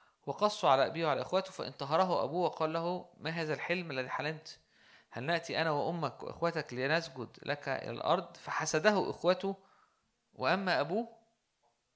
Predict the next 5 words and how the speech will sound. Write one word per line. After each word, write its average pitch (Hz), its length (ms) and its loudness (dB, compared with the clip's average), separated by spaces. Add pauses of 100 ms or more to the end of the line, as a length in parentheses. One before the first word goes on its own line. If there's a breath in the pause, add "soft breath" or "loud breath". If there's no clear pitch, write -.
(140)
فحفظ 147 640 -4 (460)
الأمر". 117 320 -8 (580 soft breath)
حلمين 208 580 -2 (440)
ورا 147 240 4
بعض. 185 360 4